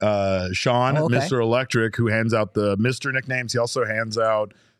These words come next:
Speaker 1: the international sex symbol list, which we will address later because, uh, he, Damon, who is the keeper of the list, is not here right now. We have the one and only Father Overlord Jacob, who we are tremendously thrilled to be joined by, because if there's anybody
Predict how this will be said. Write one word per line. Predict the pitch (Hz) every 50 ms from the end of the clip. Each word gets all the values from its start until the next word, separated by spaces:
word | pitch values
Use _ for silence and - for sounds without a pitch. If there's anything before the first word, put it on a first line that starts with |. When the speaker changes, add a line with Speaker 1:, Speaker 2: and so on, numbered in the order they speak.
| _ -
Speaker 1:
the | - 110 107 104
international | 101 113 120 117 117 110 113 101 - 110 101
sex | - - 113 104 - -
symbol | 113 101 98 98
list, | 101 101 98 92 -
which | 101 92 -
we | - 110
will | 104 92
address | 85 85 92 87 82 - -
later | 90 90 90 87 92 87
because, | 80 85 82 - 90 87 82 82 - - _ _ _ _ _ -
uh, | 87 85 82 80 78 76 71
he, | - 95 98 92 87 85 - 78 80 92 104 104 - 107
Damon, | 107 113 110 127 117 98 90
who | 90 107 107
is | 95 87
the | 78 95
keeper | - - 165 143 123 104
of | 92 82
the | 90 87
list, | 90 90 85 - - -
is | 98 95
not | 110 98 92 90
here | 104 101 90
right | 87 90 85
now. | 90 92 107 127 123 - - - -
We | 131 123
have | 110 107
the | 113
one | 113 120 120 107
and | 98
only | 98 98 98 95 90 82 - _ _ _ _ -
Father | - - - 98 95 - -
Overlord | 90 98 87 90 85 82 82 85 85
Jacob, | 87 87 85 - 113 110
who | 110 98 95 95 -
we | 110 107 113
are | 107 104 104
tremendously | 101 - - 131 127 139 180 226 285 214 - - 113 95 87 82 - - - _ -
thrilled | - 127 123 107 101
to | 95 92
be | 92
joined | 85 90 92 87 87 85
by, | 87 85 87
because | 87 87 - 95 90 101
if | 95
there's | 95 123 135 127 -
anybody | 131 147 170 185 147 123 110 92 82